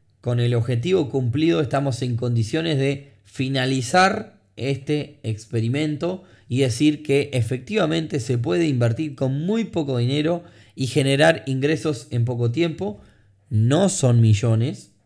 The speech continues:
claramente no, pero les recuerdo que arrancaste prácticamente con nada y pasaste de la nada misma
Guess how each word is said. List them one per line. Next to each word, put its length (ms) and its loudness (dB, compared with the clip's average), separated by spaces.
claramente 640 0
no, 420 2
pero 240 0
les 200 0
recuerdo 520 0
que 140 -2
arrancaste 560 0
prácticamente 720 -4
con 260 -2
nada 480 2
y 100 -2
pasaste 460 -2
de 140 2
la 100 2
nada 240 0
misma 540 -2